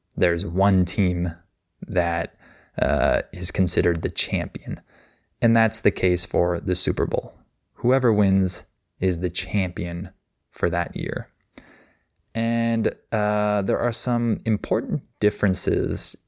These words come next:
to, uh, consider, uh, when talking about American sports like football and, uh, soccer in other countries, uh, that will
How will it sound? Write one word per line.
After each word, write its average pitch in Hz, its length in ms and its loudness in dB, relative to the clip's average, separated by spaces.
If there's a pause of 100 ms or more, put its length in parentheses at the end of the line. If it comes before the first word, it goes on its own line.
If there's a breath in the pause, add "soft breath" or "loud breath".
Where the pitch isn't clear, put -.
(100)
to, 90 640 0 (720 loud breath)
uh, 90 500 0 (160)
consider, 110 680 2 (460)
uh, 90 240 0
when 90 380 0
talking 104 420 0
about 90 400 0 (460 loud breath)
American 98 560 2
sports - 680 0 (260)
like 87 480 0 (180)
football 90 640 0 (360)
and, 92 600 2 (720 soft breath)
uh, 87 440 -2
soccer 120 640 2
in 87 220 0
other 90 220 4
countries, - 680 -6 (500 loud breath)
uh, 90 260 0
that 90 260 0
will 87 400 0